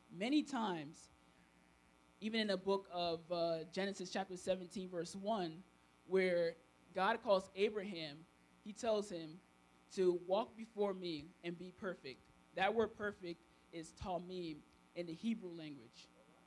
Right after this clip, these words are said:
Tamim means to be complete, to come to an end, to finish. And there's all these other different meanings. This word perfect has a same, uh, says same meaning here as well, to be, to, to be complete.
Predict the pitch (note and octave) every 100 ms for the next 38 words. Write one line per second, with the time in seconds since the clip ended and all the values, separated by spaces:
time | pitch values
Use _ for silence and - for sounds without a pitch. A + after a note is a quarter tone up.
0 | - A3+ G3+ A3 C#4+ D4 A3 G3 F3+ F3
1 | A3 - - - - - - - - -
2 | - G3+ G#3 G#3 F3 A#3 A3 D3 - -
3 | - - F3+ B3+ A#3+ A#3+ A#3 F3+ F3 F#3
4 | D#3 C3 - - F#3 - G#3+ G3+ D3 -
5 | - - - - A3+ B3 C4 C4 A#3+ B3
6 | A3 G#3 F#3+ F3+ C#3+ - - - - -
7 | - - - - - - - F#3 C4+ C4+
8 | C4 B3 B3 B3 D4+ D4 - - - G3+
9 | F#3+ E3 - F#3+ F3+ F3+ D#3 - F3 F3
10 | - G#3 G3+ G3+ - F#3 F3+ F3+ F3 F#3
11 | E3+ E3 F3+ F3 D3+ B2 - - G#3+ G3+
12 | - - D#3+ - - F#3 A#3+ A3 F3 F#3
13 | D#3+ -